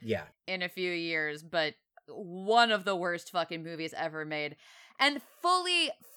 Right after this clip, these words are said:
Speaker 2: fucked up movies for, uh, years to come. Like, we are still dealing with the, "Oh, the best way to shoot a fight scene or a war scene is to do really shaky handheld, so it's like cinema verite,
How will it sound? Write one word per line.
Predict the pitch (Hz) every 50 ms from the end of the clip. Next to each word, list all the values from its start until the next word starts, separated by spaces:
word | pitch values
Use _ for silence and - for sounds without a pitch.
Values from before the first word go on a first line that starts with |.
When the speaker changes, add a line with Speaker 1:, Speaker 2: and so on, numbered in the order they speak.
| -
Speaker 2:
fucked | - 262 240 233 233 - -
up | 220 202 190 180 -
movies | 190 190 190 190 180 156 180 175 160 151 143 - - _ -
for, | - - 202 202 190 185 170 - - _ _ _ _ _ _ -
uh, | - - - - _ _ _ _ _ _
years | 220 202 185 202 220 214 208 208 196 -
to | 196 196
come. | - 190 156 127 110 -
Like, | - 185 196
we | 226 247 247
are | 240
still | 233 - - - 247 247 240 233 220
dealing | 214 190 202 202 208 196 196 185 180 170
with | 175 180 175 - -
the, | - 180 175 170 165 160 156 - _ _ _ _ _ _ _ _ _ _ -
"Oh, | - 277 269 247
the | 202 214 185
best | 214 214 226 -
way | 226 233 220
to | 208 214
shoot | - - - 240 226 220 208 208 - _ -
a | 190 202 190 190 190 160 - _ _ _ _ _
fight | - - - 208 214 220 220 -
scene | - - - 196 185 180 175 170 170 170 -
or | - 196 196 196 190
a | 190 190
war | 165 165 185 208 226 220 220
scene | - - 190 175 175 165 160
is | 156 170 -
to | 190 180
do | 185 196 190
really | 175 165 185 190 196 185
shaky | 180 - - - 196 190 190 - 196 175 185
handheld, | 190 185 190 196 185 180 190 175 156 147 147
so | - - 202 180
it's | 175 165 - - -
like | 214 190 170 156 -
cinema | - - - 254 233 226 214 202 190 190 190
verite, | 175 202 208 220 214 196 180 - 190 175 170 160 151 151 151